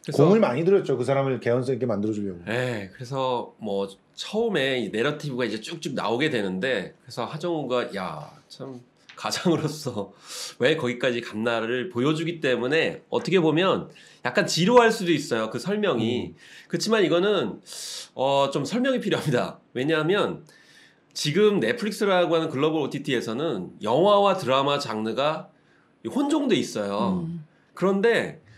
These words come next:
Speaker 1: 드라마와 영화는 분명히 다르거든요. 뭐냐면, 어, 영화는 사실 압축적이에요, 되도록이면. 그렇지만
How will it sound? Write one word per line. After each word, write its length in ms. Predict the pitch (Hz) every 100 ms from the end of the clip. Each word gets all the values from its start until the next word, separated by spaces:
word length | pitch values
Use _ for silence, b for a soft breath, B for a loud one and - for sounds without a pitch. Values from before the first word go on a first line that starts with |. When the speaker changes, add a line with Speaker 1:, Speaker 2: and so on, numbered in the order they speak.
| b b b
Speaker 1:
드라마와 540 | - 156 214 226 226 165
영화는 320 | 131 147 165
분명히 380 | 123 135 151 156
다르거든요. 640 | - 139 151 202 117 127 87
뭐냐면, 600 | 123 147 151 196 95 - b b b b b -
어, 240 | 135 139
영화는 340 | 123 185 233 202
사실 220 | 185 139
압축적이에요, 1000 | 120 - 233 233 202 117 98 92 101 -
되도록이면. 640 | 104 104 95 90 92 151 -
그렇지만 540 | 143 - 185 214 -